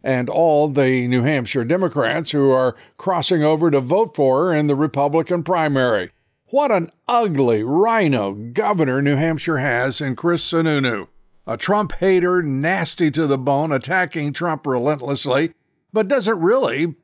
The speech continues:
praise Nikki Haley. Not her immense talent or her blurred vision for the country, which was dictated to her, of course, by the Business Roundtable.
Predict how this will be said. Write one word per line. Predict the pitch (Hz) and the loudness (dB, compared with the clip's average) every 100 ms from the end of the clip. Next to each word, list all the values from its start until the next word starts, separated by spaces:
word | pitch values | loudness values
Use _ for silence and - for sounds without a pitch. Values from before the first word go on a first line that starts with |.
| _ | _
praise | - 180 247 165 175 139 | -4 0 2 2 0 0
Nikki | 151 180 196 170 | -2 0 2 2
Haley. | 190 254 165 113 - _ _ - | 2 2 0 -4 -8 _ _ -4
Not | 151 175 | 0 2
her | 151 151 139 | 2 2 2
immense | 127 165 180 - - | 2 0 0 -4 -4
talent | 160 156 180 208 165 | -2 -2 0 -2 -2
or | 139 139 123 | 0 0 0
her | 139 127 | 0 0
blurred | 117 143 175 180 156 131 | 0 0 2 2 0 0
vision | 143 175 151 143 | 0 0 0 -2
for | 139 151 | -2 -2
the | 139 | -2
country, | - 151 143 170 190 - _ _ | 0 -2 0 0 0 -4 _ _
which | 160 139 | 0 0
was | 139 127 113 | 0 0 0
dictated | - 170 - 135 113 113 104 | -2 -2 0 -2 -2 -4 -2
to | 139 | 0
her, | 117 | 0
of | 117 | -2
course, | - 151 185 | 0 2 2
by | - 143 | 0 0
the | 123 | 0
Business | 117 123 107 104 | 0 -2 -4 -6
Roundtable. | 156 185 170 151 113 117 143 | -2 0 0 0 0 0 -2